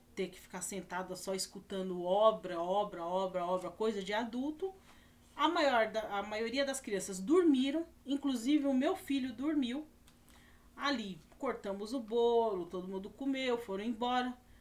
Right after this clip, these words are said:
Aí eu fui desmontar a mesa, né, pra poder arrumar a casa, pra ir dormir. No outro dia, quando meu filho acordou, que, que viu que o aniversário tinha acabado, ele abriu berreira a chorar. E até hoje ele ficou chateado com isso,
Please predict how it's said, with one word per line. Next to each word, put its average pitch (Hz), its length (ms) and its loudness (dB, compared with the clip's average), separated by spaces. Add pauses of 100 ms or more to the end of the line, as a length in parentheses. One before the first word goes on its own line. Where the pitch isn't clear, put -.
(180)
Aí 339 180 0
eu 190 80 2
fui 208 140 -10
desmontar 208 920 -4 (120)
a 190 120 -8
mesa, 202 640 -2 (160)
né, 202 220 -4
pra 226 180 -10
poder 185 600 -4 (400)
arrumar 185 400 -4
a 190 40 -4
casa, 262 480 -2
pra 226 180 -8
ir 202 80 -8
dormir. 277 480 0
No 247 140 -4
outro 233 200 -4
dia, 226 140 -6
quando 233 180 -6
meu 240 140 -4
filho 226 220 -6
acordou, 202 500 -4
que, 196 480 -14 (140)
que 226 120 -12
viu 190 140 -10
que 190 100 -10
o 208 40 -4
aniversário 185 460 -6
tinha 208 140 -8
acabado, 220 400 -2
ele 240 100 -4
abriu 233 280 -4
berreira 247 400 -6
a 247 40 -10
chorar. 247 460 -4 (500)
E 220 120 -2
até 254 320 0
hoje 233 260 2
ele 254 100 -4
ficou 277 220 -6
chateado 294 560 -2
com 359 160 -6
isso, 294 380 -2